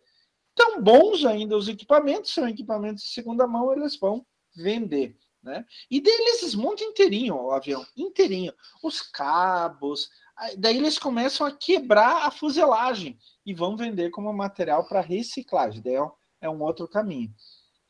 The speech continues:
Mas o desmanche hoje, gente, ele é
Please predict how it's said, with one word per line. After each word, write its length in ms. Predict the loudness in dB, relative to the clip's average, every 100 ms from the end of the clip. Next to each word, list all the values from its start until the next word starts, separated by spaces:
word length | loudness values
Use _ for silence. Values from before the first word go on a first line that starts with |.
| -18 4
Mas 240 | 6 8
o 120 | 8
desmanche 920 | 6 2 -2 -2 2 4 2 0 -4
hoje, 560 | -2 6 8 8 4 -6
gente, 460 | -6 -8 -10 -14 -20 _ _ _ _
ele 240 | -2 4 6
é 420 | 8 8 6